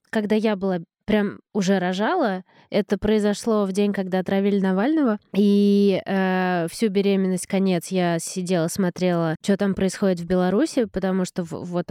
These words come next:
оно, как бы все это на твоих глазах разворачивается, и мне, конечно, было безумно тревожно, э, не рожалась там мне какое-то время, знаешь, там, когда ты там перенашиваешь, э,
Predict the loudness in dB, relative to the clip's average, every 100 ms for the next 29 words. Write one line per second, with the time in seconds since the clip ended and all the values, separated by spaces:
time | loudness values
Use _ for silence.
0 | -6 -4 -2 -2 -2 -4 -4 -2 -4 -2
1 | -4 -2 -2 -2 0 -2 -2 -2 0 -2
2 | -4 -4 -2 0 0 0 0 0 -4 0
3 | 0 0 -2 0 0 2 2 2 0 0
4 | 0 0 0 2 0 0 -2 -2 0 0
5 | 0 -2 0 0 2 2 0 0 0 -2
6 | -2 -2 0 0 -2 -2 -2 -2 0 0
7 | 0 -2 -2 -2 -2 -4 -8 -12 _ _
8 | -6 -6 -6 -2 0 2 0 0 0 2
9 | 0 -2 -2 0 0 0 0 -2